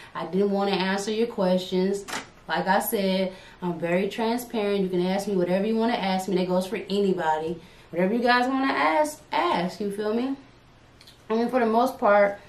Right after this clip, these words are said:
I don't know. I don't think there is really nothing that's a part of my life that's too personal, to be honest. But,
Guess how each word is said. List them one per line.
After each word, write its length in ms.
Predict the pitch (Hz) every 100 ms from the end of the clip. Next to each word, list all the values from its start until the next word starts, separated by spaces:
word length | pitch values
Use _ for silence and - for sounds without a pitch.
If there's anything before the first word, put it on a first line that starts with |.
| - - - -
I 60 | -
don't 140 | 247
know. 120 | 240
I 140 | 214 247
don't 140 | 247
think 180 | 233 190
there 180 | 214 202
is 140 | 190
really 220 | 196 196
nothing 280 | 175 190 185
that's 180 | 180 180
a 40 |
part 220 | - 180
of 60 | 180
my 120 | 160
life 220 | 170 170
that's 380 | 151 151 - - - -
too 140 | - 190
personal, 640 | - 165 170 139 135 135 -
to 80 |
be 160 | 170 156
honest. 480 | 151 156 - - - - - - - - - -
But, 400 | 196 185 180